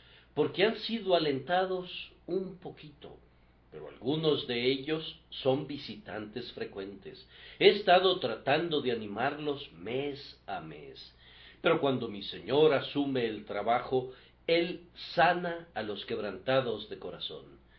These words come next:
No solamente procura hacerlo, sino que lo hace. Él toca las fuentes secretas de la aflicción y suprime el origen de la aflicción.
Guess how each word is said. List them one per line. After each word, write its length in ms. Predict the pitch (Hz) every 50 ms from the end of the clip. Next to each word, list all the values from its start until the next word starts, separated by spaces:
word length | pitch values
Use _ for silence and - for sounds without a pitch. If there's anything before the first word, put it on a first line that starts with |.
| - - - - - _ -
No 220 | 135 156 190 226
solamente 760 | - - 202 208 190 170 147 135 147 175 196 190 - - 139
procura 560 | - - 156 - - - 139 160 147 123 110
hacerlo, 560 | 98 104 - 107 104 98 104 117 135 156 - - - - - _
sino 480 | - - - 175 196 202 208 214 190 -
que 140 | - 120 101
lo 180 | 90 85 85
hace. 400 | 80 80 - - - - 78 73 - - _ _ _ _ _ _ _ -
Él 240 | 190 190 185 185 -
toca 300 | - 175 180 175 175 156
las 260 | 143 135 131 - -
fuentes 460 | - - 143 165 185 180 - - 131 -
secretas 640 | - 120 - 123 123 143 156 - - 123 117 104
de 120 | 98 113 107
la 180 | 107 104 101
aflicción 760 | 95 - 101 104 101 - - 107 104 101 101 110 123 127 131 - - - - - - - _ -
y 100 | 101 98
suprime 640 | - 135 127 - - - - 226 226 214 202 190 - -
el 160 | 151 135 123 120
origen 560 | 117 120 151 185 185 - - 156 139 127 107
de 80 | 113
la 220 | 107 101 98 92 90
aflicción. 680 | 87 90 95 92 90 - - 95 85 80 76 76 78